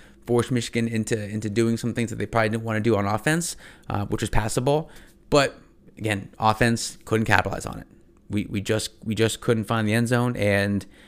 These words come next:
um, you know, Michigan beat us on that, on that one play, and it was that, <laughs> it was that tight end's first touchdown of the season, obviously against Penn State, and it was just one of those, one of those plays where,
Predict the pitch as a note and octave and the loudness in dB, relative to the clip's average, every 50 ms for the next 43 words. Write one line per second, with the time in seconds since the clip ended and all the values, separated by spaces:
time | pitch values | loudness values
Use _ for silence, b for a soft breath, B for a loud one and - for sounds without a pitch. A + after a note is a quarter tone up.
0 | B B B B B - G2+ G#2 G#2 G2+ G2 G2 G2 F#2+ A#2 - - - _ _ | B B B B B 0 2 4 4 2 2 0 -2 -4 -6 -10 -16 -20 _ _
1 | - - B2 A2+ G#2+ G2 G2+ A2+ G#2+ - A#2+ G#2+ A2+ A2+ A2 G#2+ - G#2+ G#2 G#2+ | -20 -12 -6 -4 -2 0 0 0 0 0 2 4 6 6 6 6 4 2 2 2
2 | G#2+ G#2 A2 G#2 G#2+ A2 G#2+ G#2 A2+ A2+ A2+ D#3 E3+ C3+ - - - _ _ - | 2 2 2 0 0 2 4 4 2 2 4 2 2 2 -2 -8 -18 _ _ -20
3 | - - b b b b b b - - G#2+ A2 A2+ A2 G#2+ - G2 - - - | -20 -20 b b b b b b -2 0 2 2 2 2 2 0 -2 0 2 2
4 | - - - A#2+ A#2+ A#2 G#2+ - - - A#2+ A#2+ A#2+ B2 A#2+ A#2+ A2+ - - B | 2 2 2 0 0 0 -4 -4 -2 0 2 4 4 4 4 2 0 -2 -4 B
5 | B B B B B B B B B - - - - - - - - - - - | B B B B B B B B B -20 -20 -20 -20 -20 -20 -20 -20 -12 -2 0
6 | B2+ A#2+ - C#3 B2+ - - C3+ C3 C#3 D3 D3 - A#2 G#2+ G#2 A2+ A2+ A2 - | 0 4 8 8 6 8 6 2 2 2 0 0 2 2 2 2 0 -2 -2 -2
7 | G2+ G2+ G#2 G#2+ - - A#2 A2 A2+ A#2+ A#2 G#2 G2+ G#2+ A2+ - - A2+ A2+ G2 | -2 -2 -2 -2 -4 0 0 0 0 0 -2 -2 0 -2 -2 0 -2 -2 -2 -2
8 | - - G2 G2+ G2+ - - - - - - - G2+ G2+ G2+ G2+ G2 G2 G2+ G2 | -2 -2 -2 -2 -2 -4 -6 -20 -20 -20 -10 -6 -4 -2 -2 -2 -4 -4 -4 -6
9 | E2+ G#2+ A2 G#2+ F#2 G#2+ G#2+ G#2 G2 - A2 G#2 - - - - B B B B | -4 -2 -2 -2 0 0 0 0 0 0 -2 -2 -2 -4 -10 -12 B B B B
10 | B B B B B B B B B B B B B B B B B2+ C3+ C#3 C#3 | B B B B B B B B B B B B B B B B 4 4 6 8
11 | C#3 C#3+ C#3 C3 A#2+ C3 C3+ C#3 C3+ C#3+ C#3 - - B2+ B2+ C3+ C#3 C3 B2+ A#2 | 8 8 8 8 6 4 6 6 6 4 4 4 4 4 6 6 4 4 2 2
12 | A2+ A2 A2 G#2+ G#2+ G#2+ G#2+ A2 A#2 | 4 4 4 2 2 2 2 0 -2